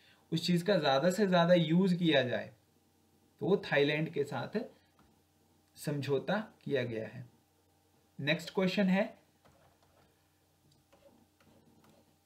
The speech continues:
सोवियत शासन के अंतिम वर्षों के बारे में एक फ्रांसीसी उपन्यास स्टॉलिन काउच के बंगाली अनुवाद के लिए रोमेन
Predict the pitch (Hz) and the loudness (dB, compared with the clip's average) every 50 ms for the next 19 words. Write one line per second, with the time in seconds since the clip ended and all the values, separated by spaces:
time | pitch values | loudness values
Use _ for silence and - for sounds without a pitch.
0 | _ _ - - _ _ _ _ _ _ _ _ _ _ _ _ _ _ _ _ | _ _ -20 -20 _ _ _ _ _ _ _ _ _ _ _ _ _ _ _ _
1 | _ _ _ _ _ _ _ _ - - - - - - - 160 165 165 160 202 | _ _ _ _ _ _ _ _ -20 -20 -20 -20 -12 -2 2 2 4 4 6 4
2 | 220 233 - - - 180 156 156 160 - 208 208 208 185 147 131 135 165 - - | 4 2 0 0 0 2 2 2 2 2 2 2 2 2 2 0 0 0 -2 -2
3 | 151 160 170 170 190 226 220 180 165 147 - - - 156 147 160 175 - 165 139 | 0 2 2 2 2 0 2 2 2 2 0 -2 -4 -4 -2 -2 -2 -2 0 2
4 | 127 131 127 127 147 156 156 160 - 175 175 175 - - 165 151 156 165 - 190 | 2 2 2 2 2 0 -2 -4 -2 -4 -4 -4 0 2 2 2 2 0 0 0
5 | 180 170 - - 185 214 240 - _ _ - - - - - - - 190 196 190 | -2 -2 0 0 -2 -2 -2 -6 _ _ -20 -20 -20 -20 -12 -4 0 0 2 4
6 | 202 185 165 151 139 131 131 170 190 - - - - - - - - 175 160 165 | 4 2 4 4 2 2 2 0 -2 -4 -8 -18 -20 -18 -12 -4 0 2 4 4
7 | 170 185 196 208 190 - 165 143 156 160 180 175 - - 160 143 135 135 135 135 | 4 4 2 0 0 2 2 4 4 2 2 0 -2 -2 0 0 2 2 2 4
8 | 131 135 139 139 147 165 196 202 - 147 135 139 135 131 131 131 139 151 170 - | 6 6 6 6 4 2 0 0 -2 -6 -6 -4 2 2 2 2 2 -2 -6 -8
9 | - 139 127 127 127 139 165 165 151 143 135 139 160 180 196 | -8 -8 -6 -4 -4 -4 -4 -4 -4 -4 -4 -2 0 -2 -2